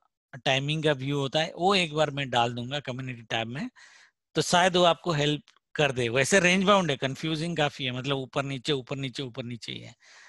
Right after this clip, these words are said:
बाकी देखते, बाकी लाइव में देखेंगे। ओके, लाइव में मैं अगर कुछ कर सकता हूँ ग्रुप में तो बता दूंगा, ठीक है। But मंडे के बाद ट्यूसडे से अपनी ट्रेडिंग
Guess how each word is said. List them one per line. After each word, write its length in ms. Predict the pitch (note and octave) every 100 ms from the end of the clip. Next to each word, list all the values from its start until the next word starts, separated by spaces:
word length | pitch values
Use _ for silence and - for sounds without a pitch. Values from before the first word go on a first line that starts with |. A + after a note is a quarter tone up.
| - _ _
बाकी 260 | A#2+ C3 E3
देखते, 400 | C#3+ A#2+ B2 G2+ _ _ -
बाकी 260 | B2 - F3
लाइव 320 | E3 F3 F#3
में 140 | A3
देखेंगे। 420 | G3 F#3 G#3+ B3+ C#4 _ -
ओके, 200 | C3+ - D#3 -
लाइव 200 | B2+ B2+
में 120 | C3+
मैं 280 | C#3+ C#3+ C#3 -
अगर 240 | C#3 B2+ C3
कुछ 200 | C#3 -
कर 140 | C#3
सकता 280 | - C3+ C#3
हूँ 100 | C3
ग्रुप 200 | B2 A#2+ -
में 80 |
तो 120 | G#3+ A#2
बता 240 | A2+ -
दूंगा, 320 | - - - _ _
ठीक 100 | F#3+
है। 100 | G3 - - - - E3+
But 100 | E3+
मंडे 340 | E3 F3 A3
के 120 | A3
बाद 180 | A#3 A#3
ट्यूसडे 420 | F#3+ F#3 F#3+ F#3+
से 140 | F#3 G3+
अपनी 260 | F3+ F3+
ट्रेडिंग 380 | E3 D3+ D3 G#3+